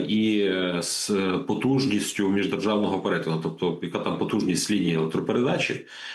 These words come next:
Е, і, е, с-, справа в тому, що ринок електроенергії, він працює окремо від якихось політичних заяв, і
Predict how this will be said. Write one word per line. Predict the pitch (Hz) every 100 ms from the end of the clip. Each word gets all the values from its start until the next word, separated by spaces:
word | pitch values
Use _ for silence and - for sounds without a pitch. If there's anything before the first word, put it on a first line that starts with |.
| - - -
Е, | 90 87 90 85
і, | 98 98 95
е, | 95 95 85 92 95 95 92 95 92 87 90
с-, | 90 110
справа | - 151 139
в | 139
тому, | 151 131
що | - 127 113 113 101 120
ринок | 135 113
електроенергії, | 113 107 117 117 135 113 107 101
він | 107 -
працює | 101 - 120 104
окремо | 98 113 107 95
від | 95
якихось | 92 95 -
політичних | - 104 - - 101 87
заяв, | 104 120 156 156
і | - 92 92